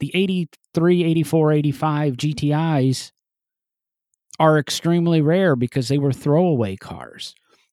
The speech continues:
The ones that survive now are extremely lucky. The early ones, non-modified stock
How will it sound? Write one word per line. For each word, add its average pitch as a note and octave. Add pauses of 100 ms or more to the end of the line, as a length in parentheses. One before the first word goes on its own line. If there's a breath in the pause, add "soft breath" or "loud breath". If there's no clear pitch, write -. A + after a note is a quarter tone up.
The C#3+
ones D#3
that D3+
survive C#3
now C3+ (340)
are C#3+
extremely D3+
lucky. C3+ (800)
The D#3
early F3
ones, D#3 (300)
non-modified D3
stock C#3